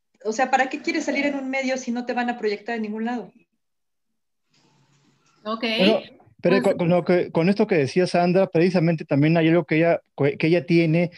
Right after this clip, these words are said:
Speaker 3: que Enrique empieza a tener, que sí o como medio tiene, que es la persistencia, la perseverancia, o sea, veinte años, veinticinco años, el tiempo que también ya lleva Enrique invirtiendo en el festival, también tiene mucho que ver, o sea, e-, el no rendirnos a la primera,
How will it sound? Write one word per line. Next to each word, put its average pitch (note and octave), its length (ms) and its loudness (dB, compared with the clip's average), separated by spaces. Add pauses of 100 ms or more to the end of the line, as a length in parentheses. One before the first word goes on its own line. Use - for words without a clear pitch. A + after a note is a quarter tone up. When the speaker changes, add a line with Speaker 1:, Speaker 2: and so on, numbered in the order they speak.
(380)
Speaker 3:
que D3+ 100 0
Enrique E3+ 300 2
empieza E3+ 240 0
a D#3 40 -10
tener, D#3 400 2 (360)
que C#3+ 420 2 (160)
sí - 240 2
o G3+ 80 2
como D3+ 160 2
medio D#3+ 320 2
tiene, D#3+ 260 2
que E3 100 0
es D3+ 60 -2
la F3 160 2
persistencia, D3+ 720 -2
la C3 120 0
perseverancia, C3 800 0
o A#2+ 60 -4
sea, C#3 140 0
veinte D#3 340 0
años, D#3 300 2
veinticinco C3+ 560 -2
años, D#3+ 380 0 (440)
el C#3 120 -2
tiempo D#3 240 0
que - 80 -2
también C#3+ 260 4
ya D3+ 80 4
lleva D3+ 220 2
Enrique D3 400 0 (260)
invirtiendo D3+ 540 2
en E3+ 60 2
el D3 100 2
festival, D3 540 0
también E3 260 0
tiene F3+ 180 0
mucho F3 300 0
que D#3 120 -2
ver, D3+ 220 2
o C3+ 80 0
sea, C#3+ 160 0
e-, D3+ 340 2
el D3+ 140 4
no F#3 220 2
rendirnos E3 480 2
a D#3 40 0
la B2+ 160 0
primera, D3 540 0